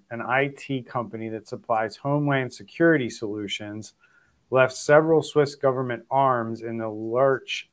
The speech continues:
including the Swiss Army, government agencies, and the Federal Office for Customs and Border Security,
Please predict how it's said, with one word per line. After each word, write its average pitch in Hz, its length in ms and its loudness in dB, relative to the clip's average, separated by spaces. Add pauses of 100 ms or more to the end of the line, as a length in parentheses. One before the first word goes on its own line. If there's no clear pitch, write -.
(160)
including 139 680 -2
the 117 120 -4
Swiss 123 440 -4
Army, 117 560 -4 (540)
government 147 480 2
agencies, 117 800 -4
and 117 160 -10
the 110 200 -8
Federal 139 360 2
Office 123 480 0
for 117 160 -10
Customs 123 600 -4
and 110 220 -10
Border 117 360 0
Security, 110 880 0